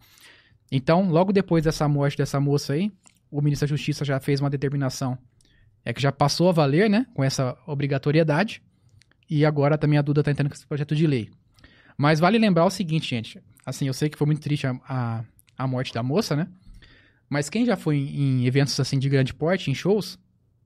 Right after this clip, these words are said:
é, sabe que há alguns fãs que eles fazem questão de ficar muito próximo ali do artista, né? Tem uma veneração muito grande pelo artista e querem ficar ali muito próximo do palco.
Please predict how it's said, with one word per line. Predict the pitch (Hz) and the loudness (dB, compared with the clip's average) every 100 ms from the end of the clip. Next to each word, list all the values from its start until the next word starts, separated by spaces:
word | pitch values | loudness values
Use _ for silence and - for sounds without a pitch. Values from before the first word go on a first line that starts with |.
| _ - _ _ _ | _ -20 _ _ _
é, | 131 120 107 | -6 -6 -8
sabe | - 165 185 | -2 0 2
que | 190 147 123 131 - _ _ _ _ _ _ | 0 -2 -2 -6 -18 _ _ _ _ _ _
há | 165 | 2
alguns | 190 233 180 160 | 2 4 2 2
fãs | - 180 175 - - - _ _ _ _ _ _ | 0 2 2 -2 -14 -20 _ _ _ _ _ _
que | 156 | 0
eles | 175 | 0
fazem | 180 175 180 | 2 2 2
questão | 196 190 165 180 | 0 -2 0 0
de | 180 | 0
ficar | - | 0
muito | 170 185 | 2 2
próximo | - 175 175 175 156 | 2 4 4 2 0
ali | 147 | 2
do | 156 | 2
artista, | 160 - 143 123 | 2 0 -2 -2
né? | 131 151 | -2 -4
Tem | - | -2
uma | 135 | 0
veneração | 135 147 143 - 143 | 0 2 0 2 0
muito | 175 175 | 0 0
grande | 147 151 | 0 0
pelo | 143 135 | -2 -6
artista | 131 - 147 - 202 - _ _ - | -6 -6 -10 -10 -18 -20 _ _ -14
e | |
querem | 135 165 175 | -4 0 0
ficar | 180 180 165 | 0 -2 0
ali | 160 | 2
muito | 170 180 | 2 0
próximo | - 175 180 190 | 0 0 0 -2
do | |
palco. | 196 156 123 - | -2 -2 -4 -8